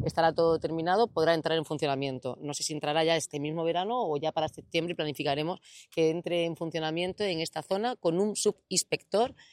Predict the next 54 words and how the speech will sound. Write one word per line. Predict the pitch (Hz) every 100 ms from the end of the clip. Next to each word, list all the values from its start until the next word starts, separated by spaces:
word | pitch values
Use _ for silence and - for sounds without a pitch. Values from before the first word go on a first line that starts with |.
| _
entre | 151 156 160
doce | 180 - 180 165 -
y | 175
quince | 185 170 160
agentes | 151 185 185 226 226
y | 180 151 - _
más | 165 175
adelante | 175 165 175 196
incluso | 190 160 170 202
tendremos | 175 156 165 170
un | 165
inspector, | - - - 190 196
dos | 156 151
subinspectores | 165 - 185 - 160 - 175 190
y | 170
dieciocho | 147 151 -
agentes, | 151 131 123 110 - - - -
puesto | 147 143
que, | 139
como | 143 139
saben, | 165 175 190
ya | 170
hemos | 160
completado | 165 160 156 170
el | 147
cien | 131 160
por | 160
cien | 170
de | 165
la |
plantilla | 156 156 156 180 160 127 - - - -
de | - 156 143 143
la | 143
policía | 147 147 175
local | 175 170 214
y | 196
estamos | - 165
ahora | 160 160
mismo | 165 170
con | 156
una | 151 160
nueva | 160 156
convocatoria | 156 151 156 160 165
de |
treinta | 156 151 147
y |
ocho | 151 - 165
nuevas | 151 160 160
plazas | 190 196 240 247 151
y | 135
la | 131 131
idea | 135 143 139
es | 143
ir | 156 156